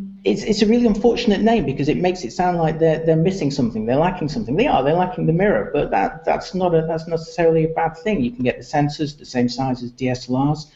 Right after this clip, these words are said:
so you can match the quality, you can get a whole wealth of different lenses and different effects. So I think, I think they've got off to a bad start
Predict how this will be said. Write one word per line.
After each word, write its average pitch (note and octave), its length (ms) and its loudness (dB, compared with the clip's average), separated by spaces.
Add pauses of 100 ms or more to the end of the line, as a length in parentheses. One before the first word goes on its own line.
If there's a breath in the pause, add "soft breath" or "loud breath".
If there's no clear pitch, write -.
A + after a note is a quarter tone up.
(220 soft breath)
so - 140 -4
you - 60 -2
can B2 140 -2
match B2 260 0
the B2 60 -10
quality, C#3 540 -2
you E3 220 0
can B2+ 200 -2
get B2 340 -2 (220 loud breath)
a - 60 -4
whole D#3 260 2
wealth C#3+ 360 0
of - 100 -8
different C3 280 -2
lenses C#3 440 0
and B2 100 0
different C3+ 240 -4
effects. - 460 -4
So D#3 360 0 (760)
I F3 60 0
think, G#3 500 0
I - 100 -10
think - 200 -8
they've E3+ 120 0
got F#3 160 0
off - 140 -2
to D3 160 -2
a - 20 2
bad C#3+ 300 0
start C#3 500 -2